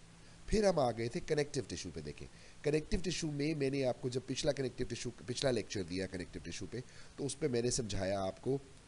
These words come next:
कि एक होता है proper connective tissue, उसमें तो cartilage आ गई, tendon आ गए,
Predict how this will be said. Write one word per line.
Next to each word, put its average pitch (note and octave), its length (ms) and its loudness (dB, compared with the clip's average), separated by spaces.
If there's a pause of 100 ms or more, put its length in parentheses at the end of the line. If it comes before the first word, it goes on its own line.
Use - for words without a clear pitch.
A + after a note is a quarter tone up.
(240)
कि B2+ 140 -8
एक D#3 140 4
होता E3+ 180 6
है E3+ 60 6
proper D#3 300 6
connective F#2 420 -2
tissue, C#2+ 240 -8 (880)
उसमें F3+ 260 2
तो F3+ 140 6 (200)
cartilage C3 420 8
आ G2 120 4
गई, E2+ 220 -4 (440)
tendon C#3+ 380 8
आ G2 120 4
गए, F2+ 240 -4